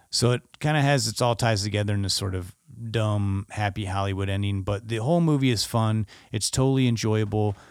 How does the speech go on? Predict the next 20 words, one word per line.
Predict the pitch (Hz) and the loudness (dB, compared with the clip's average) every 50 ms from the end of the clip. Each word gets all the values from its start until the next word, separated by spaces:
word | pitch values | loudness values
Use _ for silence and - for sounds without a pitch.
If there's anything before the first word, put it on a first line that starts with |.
| - - _ _ | -20 -20 _ _
If | - 113 - | -6 -4 -2
you're | 127 127 | 0 0
not | 131 143 156 160 | 2 4 4 4
a | 139 | 4
Jean-Claude | 120 143 139 135 120 - 127 117 113 | 2 4 2 2 2 0 0 0 0
Van | 104 110 107 104 | 0 -2 -2 -2
Damme | 101 101 101 101 | -2 -2 -2 -4
fan, | 98 - 110 104 101 98 | -4 -4 -4 -4 -4 -4
this | 92 95 92 - - | -4 -4 -6 -6 -6
one | 104 98 95 | -6 -6 -6
isn't | 95 90 95 98 95 | -6 -6 -6 -8 -8
gonna | 98 95 87 | -8 -8 -8
turn | 82 - 98 98 95 | -8 -6 -6 -6 -4
you | 92 92 | -4 -4
around | 92 90 90 90 92 90 | -4 -6 -6 -6 -6 -6
and | 87 87 | -8 -8
become | 87 85 - 92 92 | -10 -8 -8 -8 -6
a | 92 | -4
super | - - 95 - 98 | -4 -6 -6 -8 -10
fan. | 92 - 98 92 92 92 92 95 | -10 -8 -8 -6 -6 -6 -6 -8